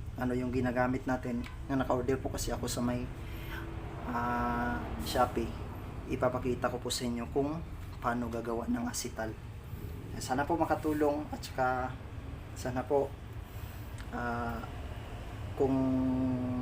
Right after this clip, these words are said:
nakakatulong po itong video sa inyo, sana po mag-subscribe kayo at saka pakihit na rin po nung notification bell para, ah, ma-update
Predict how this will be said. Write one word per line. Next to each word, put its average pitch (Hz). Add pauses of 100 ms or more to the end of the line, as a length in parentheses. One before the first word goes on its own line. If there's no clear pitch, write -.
nakakatulong 131
po 135
itong 127
video 127
sa 127 (960)
inyo, 135 (800)
sana 123
po 123
mag-subscribe 123
kayo 123
at 120
saka 120
pakihit 135
na 143
rin 139
po 135
nung 135
notification 135
bell 123
para, 123 (1800)
ah, 120
ma-update 120